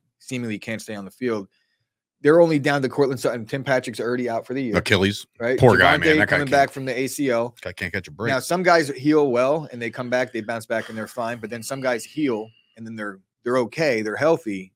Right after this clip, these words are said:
Speaker 1: but they're Saquon one year removed. And then some guys are Saquon two years removed. And there's a big difference when you see a guy fully recovered. It happened even with Acuna in baseball. Last year,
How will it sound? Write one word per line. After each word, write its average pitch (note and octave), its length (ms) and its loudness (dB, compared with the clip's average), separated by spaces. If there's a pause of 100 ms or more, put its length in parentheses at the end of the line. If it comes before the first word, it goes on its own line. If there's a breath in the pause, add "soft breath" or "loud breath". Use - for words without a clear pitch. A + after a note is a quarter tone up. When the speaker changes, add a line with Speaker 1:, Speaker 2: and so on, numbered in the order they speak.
(200)
Speaker 1:
but A2 100 -8
they're G#2 120 -6
Saquon G#2 600 -6 (120)
one G#2 160 -14
year G2 140 -10
removed. G2+ 380 -16 (680)
And B2 120 -8
then A#2 280 -8 (140)
some D#3+ 220 -4
guys C3 240 4
are B2+ 60 0
Saquon C3 440 -2
two F3 140 -2
years C3 220 0
removed. A2 400 -6 (500)
And C3 100 -4
there's B2+ 140 0
a B2 40 -2
big B2+ 200 2
difference C#3 360 0
when B2 100 -8
you A#2+ 80 -6
see D3 200 0
a C3 40 2
guy B2 180 2
fully D3 460 2
recovered. B2+ 440 0
It G#2+ 80 -2
happened A#2 380 -4
even C#3 220 -4
with C3+ 140 4
Acuna C#3+ 300 -6
in B2+ 160 -6
baseball. A#2 400 -4
Last C#3+ 360 0
year, E3+ 300 0